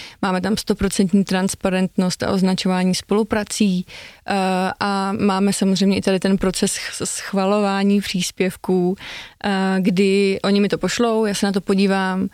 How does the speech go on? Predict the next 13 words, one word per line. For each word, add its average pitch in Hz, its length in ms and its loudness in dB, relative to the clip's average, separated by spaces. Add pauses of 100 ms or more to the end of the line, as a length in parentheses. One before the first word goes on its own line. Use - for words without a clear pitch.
(240)
ale 202 180 0
ne 214 160 2
proto, 202 340 0
abych 190 240 -2
jako 190 340 0
jim 190 200 2
ten 190 180 2
obsah - 320 -2
měnila, 190 640 2
spíš 185 280 -4
jde 190 120 2
o 156 80 0
to, 185 340 0